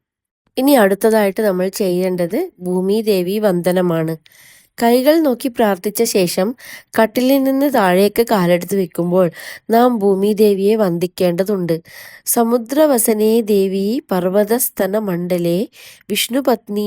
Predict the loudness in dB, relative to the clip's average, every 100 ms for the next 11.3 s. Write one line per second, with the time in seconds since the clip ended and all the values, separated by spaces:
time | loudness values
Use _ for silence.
0 | -2 0 -2 -4 -2 -4 -2 0 0 -2
1 | -8 -6 -4 -2 -2 -2 -4 -4 -6 -6
2 | -4 -4 -8 -18 -20 -20 -20 _ -8 -2
3 | 2 2 0 0 2 2 2 0 -4 -12
4 | _ _ _ _ _ _ _ _ _ _
5 | _ -4 0 0 0 -4 -4 -6 -6 -8
6 | -12 -10 -10 -12 _ _ _ _ _ _
7 | -2 0 2 2 2 2 2 2 2 0
8 | -2 0 0 0 -2 -4 -4 -4 -4 -6
9 | -6 -4 0 0 0 -2 0 2 0 -4
10 | -4 -4 -2 -2 0 0 -2 -4 -4 -2
11 | -2 -2 -4